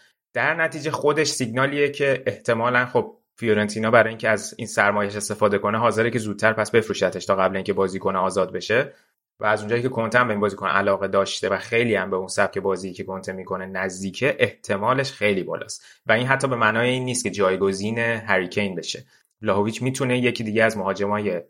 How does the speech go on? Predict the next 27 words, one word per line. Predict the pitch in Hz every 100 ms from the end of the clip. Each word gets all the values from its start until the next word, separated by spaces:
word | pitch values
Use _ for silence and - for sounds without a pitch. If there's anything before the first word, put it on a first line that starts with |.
| _ _ _ _
تاتنهام | 110 101 98 147
باشه | 175 151 143 139 - _ _ - 95
و | 104 101 98 95
این | 120
خیلی | 117 110 98 - _ -
می‌تونه | 101 101 95
هیجان | 98 92 95
انگیز | 92 95 95
باشه | 92 -
اون | 90 87
جلو. | 80 - - - _
حال | 123 139
ولی | 160
کنته | 170 151 139
کاری | 165 170
که | 170
حداقل | 139 123 123 147 -
الان | 117 120
خواهد | - 113 113 -
کرد، | 135 151 147
این | 147 139
مچ | 123 113 -
کردن | 117 113 113 135
دوباره | 131 117 107 113 113 127 127 127 123 _ _
هری | - 110 104
کین | 117 127
و، | 123